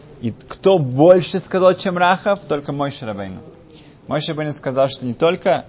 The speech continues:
э, Ашем управляет небесами, и "Ки Ашем гу элоким башамаим мимар ваарец митахас ве эйнот", и больше ничего нет. Понимаете, только Моше Рабейну, он,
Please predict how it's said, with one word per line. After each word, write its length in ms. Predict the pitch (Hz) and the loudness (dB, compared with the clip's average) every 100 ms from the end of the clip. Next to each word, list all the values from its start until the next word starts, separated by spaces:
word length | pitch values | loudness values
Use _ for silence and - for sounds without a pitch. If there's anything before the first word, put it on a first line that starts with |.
| - | -8
э, 260 | 117 117 | -2 -2
Ашем 260 | 113 - 127 | -2 -2 -4
управляет 480 | 120 120 123 120 113 | -2 0 2 2 0
небесами, 680 | 110 104 143 139 131 120 113 - - - - | -6 -4 -2 -2 -2 -6 -8 -18 -20 -20 -8
и 240 | 110 110 107 | -2 -2 -2
"Ки 160 | 127 | 2
Ашем 580 | 123 117 123 - 170 160 | 2 2 0 0 0 0
гу 60 | 143 | 4
элоким 540 | 127 113 110 175 160 | 4 2 -2 -2 -2
башамаим 600 | 131 - 123 160 165 160 | -2 -2 2 4 2 0
мимар 300 | 131 131 127 | -2 0 2
ваарец 560 | 123 127 165 185 190 135 | 4 4 4 4 0 -6
митахас 560 | 123 151 165 185 - - - | 0 2 2 -4 -6 -16 -2
ве 260 | 123 143 - | 2 2 4
эйнот", 540 | 170 190 180 175 135 | 6 6 6 4 4
и 40 | 123 | 2
больше 320 | 127 156 160 | -2 -4 -6
ничего 280 | 143 - 135 | -8 -6 -6
нет. 200 | 120 87 - - - - - - - | -6 -10 -20 -20 -20 -20 -20 -20 -16
Понимаете, 220 | 123 143 | -12 -6
только 260 | 175 175 165 | -6 -4 -2
Моше 380 | 180 208 - | -2 -2 -2
Рабейну, 340 | 165 147 147 139 - | -2 -2 -4 -8 -6
он, 160 | 143 | -6